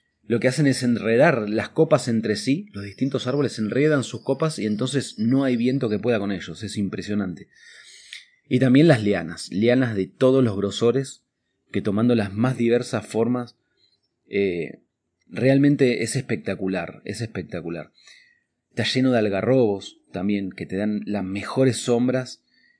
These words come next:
y como ahí siempre corre un aire fresco, sobre todo al lado del río, vos te sentás abajo de un algarrobo y con esa frescura, incluso en verano con temperaturas de más de cuarenta, cuarenta y cinco grados, ahí abajo de la, de los algarrobos estás fresco.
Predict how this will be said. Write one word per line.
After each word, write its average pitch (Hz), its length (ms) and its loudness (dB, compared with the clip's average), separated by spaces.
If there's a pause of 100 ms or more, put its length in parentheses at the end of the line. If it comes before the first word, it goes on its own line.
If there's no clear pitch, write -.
(200)
y 107 120 -4
como 107 200 -2
ahí 120 100 0
siempre 131 460 -2
corre 127 200 0
un 120 100 0
aire 113 240 -2
fresco, 110 640 -2 (580)
sobre 87 240 -8
todo 120 140 2
al 113 100 4
lado 117 200 4
del 107 160 0
río, 107 240 0
vos 113 120 -4
te - 80 -12
sentás 113 320 -6
abajo 123 280 0
de 123 40 0
un 120 60 -2
algarrobo 117 720 0
y 110 100 -4
con 107 160 -2
esa 120 180 -6
frescura, 139 720 -2 (300)
incluso 165 460 2
en 101 280 0
verano 113 340 0
con 92 360 -8
temperaturas 101 520 0
de 101 80 -2
más 127 100 0
de 131 100 0
cuarenta, 110 380 0
cuarenta 98 240 -4
y 95 40 -6
cinco 120 260 -2
grados, 117 480 0
ahí 123 420 0
abajo 120 380 0
de 117 60 2
la, 107 120 0
de 101 420 -6
los 107 140 -4
algarrobos 107 640 -2
estás - 400 -12
fresco. - 500 -10